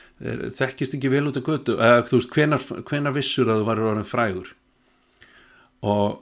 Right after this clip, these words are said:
og hann alveg bara, Já, það, hérna, málið var þannig að ég var að, ég var að, ég var, fórum út saman vinirnir og fengum okkur, þú veist, fengum okkur vín eins og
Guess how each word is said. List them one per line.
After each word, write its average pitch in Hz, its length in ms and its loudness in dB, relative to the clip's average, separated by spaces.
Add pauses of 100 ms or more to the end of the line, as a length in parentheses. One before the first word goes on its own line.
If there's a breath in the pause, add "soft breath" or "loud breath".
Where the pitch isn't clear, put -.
og 113 80 -6
hann 113 160 4
alveg 104 160 2
bara, 104 220 2
Já, 110 80 4 (100)
það, 120 140 0 (420)
hérna, 113 220 -2
málið 131 180 0
var 117 80 0
þannig 127 240 -2
að 107 140 -2 (100)
ég 113 140 -4
var 113 100 -4
að, 113 120 -6 (680)
ég 113 80 -2
var 117 80 -2
að, 120 80 -4 (180)
ég - 140 -12
var, - 320 -12 (400 loud breath)
fórum 117 260 0
út 131 140 -2
saman 139 260 0
vinirnir 143 400 -2
og 120 220 -2
fengum 135 260 -2
okkur, 135 220 -6
þú 143 80 -2
veist, 131 180 -8 (1400 soft breath)
fengum 92 220 -4
okkur 98 160 2
vín 143 260 2
eins 151 160 -4
og 143 60 -6